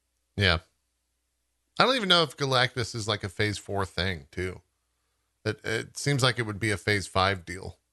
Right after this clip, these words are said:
with Fantastic Four, I think, being the end of Phase fours is, uh, what they've stated thus far. So, yeah.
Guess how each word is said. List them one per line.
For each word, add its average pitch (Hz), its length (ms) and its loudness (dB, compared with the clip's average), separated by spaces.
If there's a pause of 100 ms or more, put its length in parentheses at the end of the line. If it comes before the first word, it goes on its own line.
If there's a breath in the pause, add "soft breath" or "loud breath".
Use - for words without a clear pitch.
(400)
with - 280 -6
Fantastic 104 500 0
Four, 101 380 0 (180)
I 101 40 -6
think, 98 320 -4
being 98 260 -2
the 92 220 -6
end 104 260 -2
of 113 140 0
Phase 120 380 0
fours 131 680 -4
is, 107 340 -8 (240)
uh, - 140 -6 (180)
what 107 260 -4
they've 113 200 -4
stated 120 540 -4 (240)
thus 117 160 -2
far. 131 320 -6 (1500)
So, 117 340 2 (760 loud breath)
yeah. 120 280 2